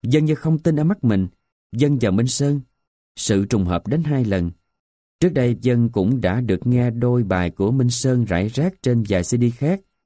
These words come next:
Toàn là những ca khúc buồn nhưng hoàn toàn không nghĩ gì về tác giả. Đó là một cái tên phổ biến trùng nhau là chuyện thường. Nhưng giờ đây, Dân ra xe,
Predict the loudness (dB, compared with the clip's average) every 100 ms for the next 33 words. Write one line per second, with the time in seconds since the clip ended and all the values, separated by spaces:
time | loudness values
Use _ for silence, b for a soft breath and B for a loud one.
0 | _ _ 0 2 2 0 0 -4 -4 -6
1 | 0 2 2 0 -4 0 0 0 0 0
2 | 0 0 -2 -2 -2 0 0 -2 0 0
3 | 2 -2 -2 -2 -2 0 -2 -4 _ _
4 | _ _ -2 0 2 0 0 -4 -2 -2
5 | 0 -2 0 0 0 0 0 0 0 0
6 | 0 0 0 -2 0 0 0 -6 _ _
7 | _ -2 2 2 2 2 0 0 0 0
8 | -4 -8 _ _ _ _ _ _ _ _
9 | _ _ -6 0 0 0 -2 -2 -2